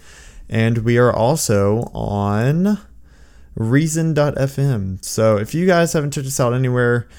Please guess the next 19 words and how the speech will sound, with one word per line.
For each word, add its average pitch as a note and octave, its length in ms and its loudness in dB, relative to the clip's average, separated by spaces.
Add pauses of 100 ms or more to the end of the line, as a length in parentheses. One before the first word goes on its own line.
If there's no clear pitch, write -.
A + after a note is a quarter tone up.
(280)
uh, G#2 180 -4
feel C#3+ 160 -2
free D3 160 -2
to C#3 40 0
go C3+ 80 4
check C#3 220 -6
those C3 160 -2
places A#2+ 400 -4
out. A#2 240 2
We C3 100 -2
also D3 260 0
have C#3 200 2
an C3 80 -4
R B2+ 160 -2
S B2 180 -2
S, - 480 -4
uh, G#2+ 220 -4
feed B2 320 -4
up A#2 280 0